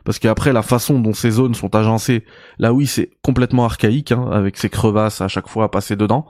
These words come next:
Euh, mais sinon, ces petites zones-là, euh, je trouve que vraiment le level design est excellent. Parce que sans t'en rendre compte, tu vois que tout est, euh, absolument connecté. De base, tu arrives, euh,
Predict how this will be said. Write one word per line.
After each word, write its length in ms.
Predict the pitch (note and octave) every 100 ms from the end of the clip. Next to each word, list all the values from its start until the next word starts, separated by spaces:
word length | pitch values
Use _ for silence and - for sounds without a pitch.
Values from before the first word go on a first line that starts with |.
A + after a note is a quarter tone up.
| - - - - _ -
Euh, 460 | G#2 G2+ G2 G2 -
mais 220 | A2+ A#2
sinon, 480 | A2+ - B2 D3+ E3+ - _ -
ces 200 | - A2+
petites 440 | - F#3+ - D#3
zones-là, 460 | B2 C#3 B2+ C#3 F3+ _ _ _ _ -
euh, 340 | A2 G#2 G2
je 80 | G2
trouve 240 | - D#3
que 80 | -
vraiment 300 | G#2+ A#2 D3
le 80 | B2
level 260 | A2 A2+
design 380 | A2 A2+ C3 C3 - - _ _
est 160 | A#2 -
excellent. 480 | C#3 - C3 C3+ - _ _ _ _ _ _ _ _ _ _ -
Parce 200 | - A2+
que 100 | -
sans 220 | C3 E3
t'en 100 | D#3
rendre 220 | C#3+ C#3+ C3
compte, 200 | D#3+ D#3+
tu 120 | B2+
vois 220 | A#2+ C#3
que 360 | - C3+ C3+ - _
tout 220 | - F#3 D#3
est, 320 | D3 D#3 - _
euh, 320 | A#2 A2+ G#2 G2+
absolument 480 | - - C3 C3 D3
connecté. 500 | - C3+ C3+ - A2 _ - - -
De 120 | A2+
base, 240 | B2+ C3
tu 140 | - G#2+
arrives, 340 | G#2+ C#3 C3+ - - _ -
euh, 680 | A2 A2 A2 G#2+ G#2+ F#2 F2+